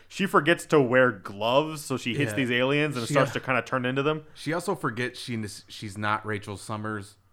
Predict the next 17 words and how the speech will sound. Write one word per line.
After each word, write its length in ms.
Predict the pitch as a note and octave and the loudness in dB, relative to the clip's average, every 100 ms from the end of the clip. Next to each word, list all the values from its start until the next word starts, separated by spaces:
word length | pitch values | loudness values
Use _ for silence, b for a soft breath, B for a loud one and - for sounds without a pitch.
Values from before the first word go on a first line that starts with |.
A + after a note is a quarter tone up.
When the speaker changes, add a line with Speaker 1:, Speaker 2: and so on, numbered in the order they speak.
| _ | _
Speaker 2:
uh, 440 | G2+ G2 F#2 F2+ D2+ - - | -10 -6 -6 -6 -10 -16 -20
from 500 | - - G2 F#2 F2+ - - - G#2+ | -16 -8 -6 -6 -10 -16 -20 -20 -10
New, 260 | G2+ G#2+ | -8 -8
the 440 | F#2 F#2 F2 F2 C#2+ - - F#2+ | -8 -8 -8 -10 -14 -20 -20 -10
Demon 260 | G#2+ G#2+ | -8 -6
Bear, 320 | A2 A#2 A2+ - _ | -4 -4 -4 -10 _
'cause 120 | - G2+ | -14 -10
she 100 | G#2 | -6
looks 220 | G#2 G2+ | -6 -8
exactly 540 | F#2 F#2 G#2 - A2+ | -10 -4 -4 -2 -6
like 220 | G2+ G#2+ | -4 0
Speaker 1:
Like 120 | C3 A#2+ | 2 2
Speaker 2:
her. 60 | |
Speaker 1:
Rachel 240 | B2 A#2+ A2 | 0 0 -4
Summers, 340 | A2 A2 A#2 | -6 -4 -4
Speaker 2:
Yeah. 120 | G#2 A2+ | -4 -4
Speaker 1:
yeah. 180 | F#2 | -4